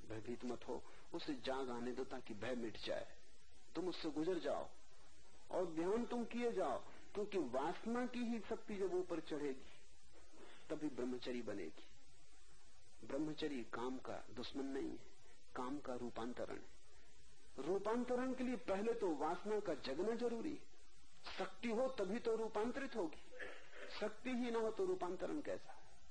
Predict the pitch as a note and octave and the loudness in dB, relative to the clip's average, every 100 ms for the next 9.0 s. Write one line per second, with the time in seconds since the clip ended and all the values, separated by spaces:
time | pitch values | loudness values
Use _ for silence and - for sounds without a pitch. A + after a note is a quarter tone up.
0 | - - - - - - - - D#4 D#4 | -6 -6 -6 -6 -6 -6 -6 -4 0 2
1 | B3 B2+ D#3+ - - - - - - - | 2 0 0 0 -2 -2 -6 -6 -6 -6
2 | - - - - - - C#3+ C#3+ D#3+ B2+ | -6 -6 -6 -6 -6 -4 -2 0 0 0
3 | - A2+ - B2 - C3+ - B2+ A#2+ - | 0 -2 0 -2 0 -2 0 -2 0 -2
4 | - - B2 C#3 G#2 G2 G#2 B2 - - | -4 -2 -2 -2 -4 -2 0 -2 -2 -4
5 | - - - - - - A3 G#3+ C#3 D3 | -4 -6 -6 -6 -6 0 4 4 2 0
6 | D3 - - F#3 D#3+ D3+ C#3+ B2 A#2 - | 0 -2 -2 -2 -2 -2 0 0 0 0
7 | A2+ A#2+ B2+ B2+ - - - B2 C#3 F3+ | 0 0 -2 -2 -6 -6 -4 -2 2 2
8 | - C#3 C3+ G#2 A2 C3 D3 - C#3 | 2 2 2 0 0 0 0 0 0